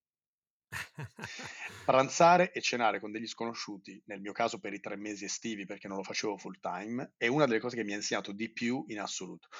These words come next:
Speaker 2: Quindi l'insegnamento, il messaggio, il debrief è: cerca di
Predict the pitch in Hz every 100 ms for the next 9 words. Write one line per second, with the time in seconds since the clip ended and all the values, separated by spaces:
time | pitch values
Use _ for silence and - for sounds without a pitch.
0 | - - 127 127 127 143 - 139 139 135
1 | 120 117 123 - 120 117 110 117 117 131
2 | 135 - 101 90 _ _ - - 143 -
3 | 147 120 120 110